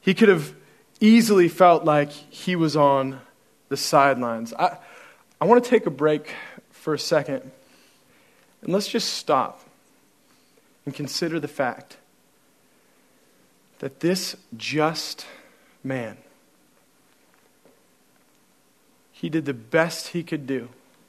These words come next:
Bible calls him just.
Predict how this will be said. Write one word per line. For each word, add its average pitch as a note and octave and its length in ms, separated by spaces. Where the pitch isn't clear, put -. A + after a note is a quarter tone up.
Bible D#3 380
calls A#2+ 320
him A2 120
just. - 520